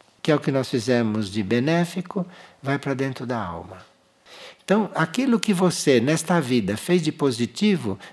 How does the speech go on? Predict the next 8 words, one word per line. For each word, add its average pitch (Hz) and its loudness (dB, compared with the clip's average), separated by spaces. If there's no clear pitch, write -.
já 135 0
está 185 -2
sendo 147 -2
depositado 120 -4
dentro 110 -6
da 101 -8
sua 95 -10
alma. 80 -10